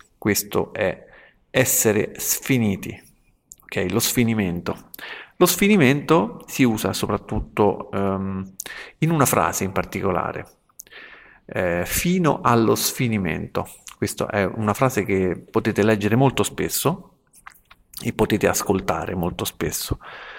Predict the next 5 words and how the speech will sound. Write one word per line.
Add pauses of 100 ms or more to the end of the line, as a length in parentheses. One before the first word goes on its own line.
(120)
"Fino
allo
sfinimento". (260)
Ad
esempio,